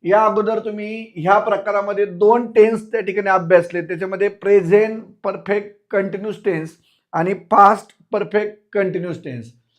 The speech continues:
आता हा जो टेन्स आहे, याच्यामध्ये बघा, फ्युचर परफेक्ट कंटिन्युअस टेन्स, चालू पूर्ण भविष्यकाळ, ज्याला मराठीमध्ये आपण काय म्हणतो, चालू पूर्ण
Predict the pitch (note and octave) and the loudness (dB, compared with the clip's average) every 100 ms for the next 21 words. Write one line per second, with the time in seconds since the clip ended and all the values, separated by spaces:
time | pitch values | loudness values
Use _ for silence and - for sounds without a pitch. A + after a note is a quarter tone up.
0 | _ - E3+ G3 F3 G3 A3+ A3+ G#3+ A3 | _ -12 -4 -2 0 2 2 0 -4 -4
1 | - A3+ F#3 F3 F3+ G3+ G3+ G#3 G3+ F3+ | 0 2 2 0 -6 -8 -6 -4 -2 -4
2 | - F3 F3+ G#3+ A3+ A#3 - G#3+ D#3+ G#3 | -2 -2 0 0 -2 -4 -10 -14 -4 -4
3 | G#3 - G3+ F#3 G3 G3+ - G3 C#3+ - | -4 -6 -6 -6 -8 -10 -4 -4 -4 -10
4 | _ _ _ _ _ F#3+ G3+ A#3 A3 G#3+ | _ _ _ _ _ 2 2 0 -4 -4
5 | F#3+ G3 G#3+ A#3 A#3+ - _ D#3+ F3 A3+ | -4 -4 -4 -4 -6 -12 _ 0 2 4
6 | A3+ A3+ - D#3 C#3+ - D3+ F3 F#3+ G3 | 2 -2 -2 -2 -4 -6 -6 -2 2 4
7 | F#3+ G3 G3+ G3 G3+ G3 G3+ G3+ F#3+ A3+ | 4 0 0 -2 -2 0 0 0 -4 -4
8 | - _ _ _ - F#3+ G#3+ G3+ F#3+ G3+ | -6 _ _ _ -4 0 0 -2 -6 -6